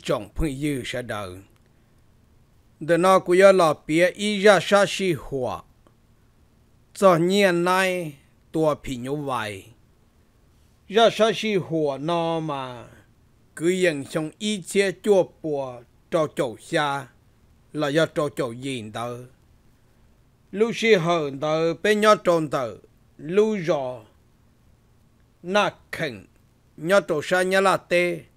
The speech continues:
dê dê đó, phải đa lô lời rõ. Cái do linh đó,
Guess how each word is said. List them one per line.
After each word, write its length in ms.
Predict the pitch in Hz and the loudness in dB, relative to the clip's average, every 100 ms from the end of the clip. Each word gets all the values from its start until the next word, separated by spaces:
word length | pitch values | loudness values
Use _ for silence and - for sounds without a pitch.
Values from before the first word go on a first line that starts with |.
| _ _ _ _ _ _ _ - | _ _ _ _ _ _ _ -12
dê 260 | 151 175 165 151 | -4 -2 -2 -4
dê 420 | 156 185 180 180 170 | 0 2 2 2 0
đó, 280 | 156 147 120 - _ _ _ _ - | -2 -4 -6 -14 _ _ _ _ -16
phải 260 | - 151 | -6 -4
đa 260 | 180 185 202 | 0 4 6
lô 240 | 196 208 | 8 6
lời 220 | 165 151 165 | 6 0 -2
rõ. 420 | 147 147 127 110 - _ _ _ _ _ _ _ _ _ _ _ _ | -2 -6 -6 -10 -20 _ _ _ _ _ _ _ _ _ _ _ _
Cái 160 | 202 196 | 0 4
do 180 | 202 196 | 8 8
linh 340 | 196 202 190 | 6 0 -2
đó, 260 | 165 165 | 0 2